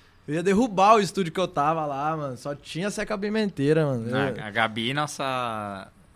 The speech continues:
Speaker 2: nossa colaboradora, tava lá,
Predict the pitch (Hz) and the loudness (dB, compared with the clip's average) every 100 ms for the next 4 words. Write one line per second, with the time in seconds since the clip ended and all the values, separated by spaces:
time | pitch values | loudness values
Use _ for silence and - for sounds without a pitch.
0 | - 110 107 104 123 110 107 98 98 90 | -18 -10 -8 -6 -4 -2 -2 -4 -8 -12
1 | - _ _ _ _ _ _ - 139 135 | -20 _ _ _ _ _ _ -4 -2 0
2 | 139 135 120 120 139 165 165 151 151 143 | 4 4 4 2 2 2 0 0 2 0
3 | 123 135 | 2 0